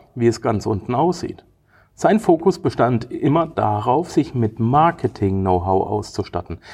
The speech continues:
Sein persönliches Invest in Mitarbeiterbindung und Mitarbeitermotivation. Sehr viel hat an-, hat, <clears throat> sehr viel hat Andi in den U S A von mittelständigen amerikanischen Unternehmen, aber auch viel im Silicon Valley angeschaut.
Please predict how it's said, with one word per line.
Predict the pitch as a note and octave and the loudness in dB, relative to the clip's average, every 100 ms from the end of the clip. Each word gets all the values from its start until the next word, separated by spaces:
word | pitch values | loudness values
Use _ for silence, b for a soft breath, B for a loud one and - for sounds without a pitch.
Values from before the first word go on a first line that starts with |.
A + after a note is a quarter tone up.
| B B | B B
Sein | A2 G2+ | 0 0
persönliches | A2 - C3+ D#3 F3+ F3 F3 - | -2 0 2 4 2 0 -2 0
Invest | A2 G2 C#3+ - | 0 0 -2 -4
in | - G2 G2+ | -6 -2 0
Mitarbeiterbindung | - D#3 D#3+ E3 E3+ E3 E3+ E3+ F3+ F3+ B B B | 0 -2 -2 -2 -4 -2 -2 0 0 -2 B B B
und | D#3+ F#3 G3 - | 2 4 2 -4
Mitarbeitermotivation. | B2 B2 A#2+ B2 A2+ B2+ A#2 - F#2+ G2+ A#2 G#2+ G#2 A2+ F2+ D#2+ B B B | -4 -2 -2 0 0 -2 -6 -6 -4 0 0 0 -2 0 0 -2 B B B
Sehr | E3 F3+ | 0 2
viel | D3+ A#2+ | 2 2
hat | A#2+ | 0
an-, | G#2+ B2 - | -2 -2 -4
hat, | - C#3+ - | -4 -4 0
<clears throat> | G2+ D#3 - D3 A#2 - _ _ - _ | 2 2 0 -8 -8 -12 _ _ -20 _
sehr | - G3 | 0 2
viel | B2+ | 4
hat | G#2 - | 2 2
Andi | G#2+ B2+ | 2 2
in | C3+ | 4
den | A2+ | 2
U | C3 D3 | 4 4
S | C#3 | 4
A | - C#3+ | 2 0
von | - A#2 G#2 A#2 | -2 -2 0 2
mittelständigen | F3 D#3 - - A2 A2 G#2 G#2+ - - | 4 2 0 -2 0 0 -2 -4 -6 -6
amerikanischen | G2+ G2+ F#2+ B2+ C#3+ C3 G2+ | -2 -2 -2 -2 -2 -2 -4
Unternehmen, | G#2 F#2+ F#2+ G#2+ F3 B B B | -2 -2 -2 -2 -4 B B B
aber | A#2+ C3 | 0 4
auch | C#3+ | 2
viel | - E3 E3+ | 2 -2 0
im | - B2 | 0 2
Silicon | D#3 D#3 D#3+ D3+ | 2 2 0 2
Valley | E3+ E3 G#2 - - - | 2 4 2 -2 -10 -2
angeschaut. | G2+ F#2+ F#2 F2+ F2 | 0 0 0 -2 -2